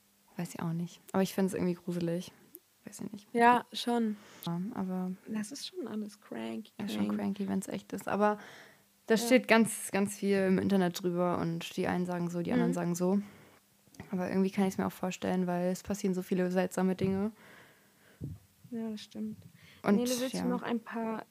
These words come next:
Speaker 2: ähm, äh, Facts über Serienmörder haben? Hätte ich nämlich auch noch rausgesucht.
Speaker 1: <laughs> Ich dachte, du sagst
Speaker 2: Ist
Speaker 1: jetzt ein paar Songs in die Playlist packen, weil wir haben die Playlist ja auch noch.
Speaker 2: Yay! Das machen
Speaker 1: <laughs>
Speaker 2: wir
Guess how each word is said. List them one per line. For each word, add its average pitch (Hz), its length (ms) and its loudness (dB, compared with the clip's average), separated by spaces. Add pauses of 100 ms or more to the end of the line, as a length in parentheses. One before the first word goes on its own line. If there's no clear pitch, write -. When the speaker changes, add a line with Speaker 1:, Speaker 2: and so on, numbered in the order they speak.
(220)
Speaker 2:
ähm, 220 580 -6 (1300)
äh, 190 320 -8 (420)
Facts 214 720 -2
über 214 220 0
Serienmörder 208 680 2
haben? 208 320 -2 (160)
Hätte 240 180 0
ich 220 100 0
nämlich 214 260 2
auch 214 100 2
noch 202 180 -2
rausgesucht. 190 400 -4 (140)
Speaker 1:
<laughs> 202 460 4 (460)
Ich - 80 -18
dachte, 190 260 2
du 196 60 8
sagst 196 180 4
Speaker 2:
Ist 320 80 6
Speaker 1:
jetzt 208 220 6
ein 208 80 8
paar 214 160 10
Songs 214 380 8
in 214 100 6
die 202 80 6
Playlist 214 480 8
packen, 190 340 2
weil 190 220 4
wir 190 100 2
haben 202 160 4
die 208 60 6
Playlist 202 400 2
ja 196 180 6
auch 214 120 2
noch. 214 260 6 (1300)
Speaker 2:
Yay! 370 720 6 (160)
Das 240 200 12
machen 277 280 8
Speaker 1:
<laughs> - 20 -6
Speaker 2:
wir 359 100 6